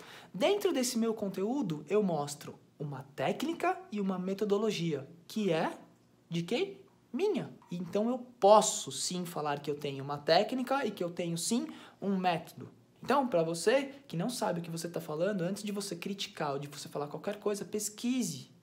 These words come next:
vá atrás, tá? Aí a gente tem aqui uma outra coisa que é, é o seguinte. Processo organizado,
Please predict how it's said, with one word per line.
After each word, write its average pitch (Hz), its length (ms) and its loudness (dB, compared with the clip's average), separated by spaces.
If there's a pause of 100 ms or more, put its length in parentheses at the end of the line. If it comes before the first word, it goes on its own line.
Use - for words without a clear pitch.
vá 175 140 0
atrás, 160 460 -2
tá? 233 300 -2 (240)
Aí 233 100 -2
a 269 40 -2
gente 285 240 -6
tem 262 100 -4
aqui 247 220 -4
uma 233 160 0
outra 220 260 -2
coisa 220 240 -6
que 233 80 -10
é, 240 60 -6 (280)
é 190 100 -2
o 196 40 0
seguinte. 160 480 -10 (300)
Processo 254 840 0
organizado, 196 880 2